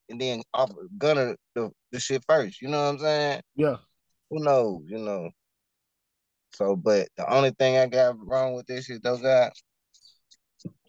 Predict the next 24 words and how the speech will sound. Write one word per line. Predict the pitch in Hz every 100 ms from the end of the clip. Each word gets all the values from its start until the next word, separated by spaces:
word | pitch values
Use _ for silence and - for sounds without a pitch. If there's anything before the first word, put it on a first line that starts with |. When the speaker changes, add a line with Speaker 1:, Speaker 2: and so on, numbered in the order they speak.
| - -
Speaker 1:
we | - 160
ain't | 151
gotta | 139
sit | 135 143
back | 135 143
and | 135 131
wait. | 160 175 _ _ _ _ _ _ _ _ _ _ _
We | 165
ain't | 180 175
gotta | 165 160
wait. | 180 147 113 _ _ _ _ _ -
Y-, | 139 -
you | 110 143
know, | 131 123
what's | 120 139 143
in, | 143 139 123
what's | - 131 135
in | 139
his, | 139 131 117 -
uh, | 113 110 101 80 -
paperwork | 160 147 127 123
is | 113
in | 113 120
his | 120